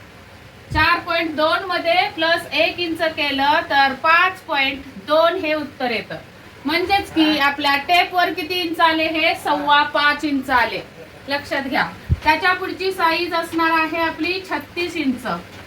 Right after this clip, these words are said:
तर छत्तीस इंचासाठी छत्तीस भागिले आठ बरोबर किती आलं उत्तर?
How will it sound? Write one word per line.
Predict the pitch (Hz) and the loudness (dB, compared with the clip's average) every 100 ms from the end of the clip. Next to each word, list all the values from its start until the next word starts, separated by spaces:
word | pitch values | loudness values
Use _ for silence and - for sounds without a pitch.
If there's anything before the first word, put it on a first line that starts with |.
| - | -8
तर | 269 262 | -6 -2
छत्तीस | 320 302 - 403 392 | -2 -4 -2 -4 -2
इंचासाठी | 359 320 330 311 302 277 285 269 - | -2 0 0 0 0 -2 -4 -6 -2
छत्तीस | 320 - - 381 392 320 | -2 -2 -2 0 0 0
भागिले | 349 277 277 269 262 254 262 - - - - - - - | 0 0 -2 2 4 2 0 -8 -10 -10 -12 -16 -18 -2
आठ | 302 339 269 254 277 - - - - - - - - - - - - - - - - - | 2 4 6 4 2 -4 -18 -20 -20 -20 -20 -20 -16 -12 -12 -12 -18 -18 -20 -20 -20 -6
बरोबर | 254 330 349 311 277 302 339 - - - - - | 4 4 6 2 4 2 2 -6 -12 -16 -14 -10
किती | 320 | 2
आलं | 381 359 339 | 6 6 4
उत्तर? | 330 330 320 339 | -2 0 2 2